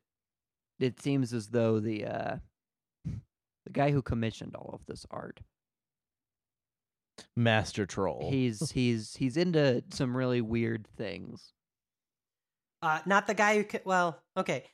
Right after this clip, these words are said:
Speaker 3: So I'll explain to you how it was commissioned. I, uh, looks like I might have, uh, accidentally not s-,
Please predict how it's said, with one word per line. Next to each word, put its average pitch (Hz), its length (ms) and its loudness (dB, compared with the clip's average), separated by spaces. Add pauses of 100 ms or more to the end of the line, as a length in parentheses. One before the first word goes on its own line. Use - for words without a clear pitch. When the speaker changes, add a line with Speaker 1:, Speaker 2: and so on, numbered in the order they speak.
(140)
Speaker 3:
So 226 440 8
I'll 233 180 8
explain 254 340 2
to 233 60 -2
you 214 60 -2
how 220 140 2
it 185 80 -4
was 190 120 -6
commissioned. 160 600 -6
I, 196 240 0
uh, 202 360 2
looks 208 200 -6
like 233 140 -2
I 220 80 0
might 190 180 0
have, 185 160 -4
uh, 170 240 0
accidentally 175 540 -4
not 165 160 -4
s-, - 400 -12